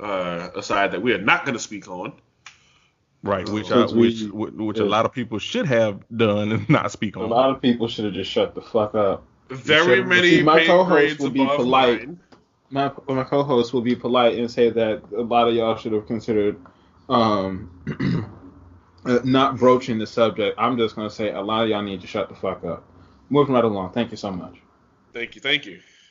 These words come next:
Speaker 1: Takes all types in this world. But no, um, th-, the N B A has tapped into the young fan. They handled the Donald Sterling thing with particular grace. Um, they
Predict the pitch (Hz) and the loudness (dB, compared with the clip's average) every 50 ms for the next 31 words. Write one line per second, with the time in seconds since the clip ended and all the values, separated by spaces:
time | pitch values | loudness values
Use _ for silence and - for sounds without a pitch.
0 | _ _ _ _ _ - 123 120 - 127 123 123 120 135 104 - - - - - | _ _ _ _ _ -12 -12 -8 -6 -6 -6 -6 -6 -8 -10 -10 -12 -16 -20 -20
1 | _ _ _ _ - 110 104 95 101 - 95 80 - - - _ _ - 139 156 | _ _ _ _ -20 -20 -20 -20 -20 -20 -18 -18 -18 -20 -20 _ _ -8 -4 -4
2 | 156 117 92 - 123 123 - 135 139 135 127 120 117 110 113 - _ _ _ _ | -4 -4 -4 -8 -12 -14 -8 -6 -4 -4 -4 -6 -8 -10 -14 -18 _ _ _ _
3 | _ _ _ _ _ _ _ _ _ _ _ _ _ _ _ _ _ _ _ _ | _ _ _ _ _ _ _ _ _ _ _ _ _ _ _ _ _ _ _ _
4 | _ _ _ _ _ _ _ _ _ _ _ _ _ 165 175 196 - 165 202 214 | _ _ _ _ _ _ _ _ _ _ _ _ _ -20 -18 -16 -4 0 0 2
5 | 214 233 226 226 214 208 196 170 147 139 135 139 - - - - - - 143 185 | 2 2 2 2 4 4 4 4 2 0 -4 -10 -18 -20 -20 -20 -14 -4 0 2
6 | 180 175 160 147 131 123 117 107 - - - - _ - - 135 131 127 - 131 | 4 4 4 2 0 -2 -4 -8 -14 -16 -18 -20 _ -10 -6 -6 -6 -4 -6 -6
7 | 123 117 113 110 - 127 117 110 110 113 110 117 110 107 104 - 117 107 95 82 | -6 -6 -8 -10 -14 -14 -14 -12 -10 -8 -8 -8 -8 -8 -10 -12 -12 -12 -12 -12
8 | 82 90 101 104 117 147 143 135 139 127 135 139 139 135 139 139 139 139 - 165 | -14 -12 -12 -8 -4 -4 -4 -4 -4 -6 -6 -4 -2 0 0 -2 -4 -4 -4 -2
9 | 143 127 113 101 - 110 101 98 107 101 98 - _ _ - - - 127 117 127 | -2 -2 -4 -6 -8 -10 -10 -8 -10 -10 -10 -14 _ _ -18 -14 -12 -12 -10 -8
10 | 117 104 95 95 110 107 82 80 85 - - - - - _ 107 110 107 104 98 | -8 -8 -6 -6 -6 -6 -6 -8 -10 -12 -14 -14 -16 -14 _ -8 -8 -6 -6 -6
11 | 95 92 95 101 98 104 107 104 104 104 101 104 107 104 104 107 - | -6 -8 -8 -10 -8 -6 -4 -4 -4 -2 -2 -2 -2 -2 -4 -4 -8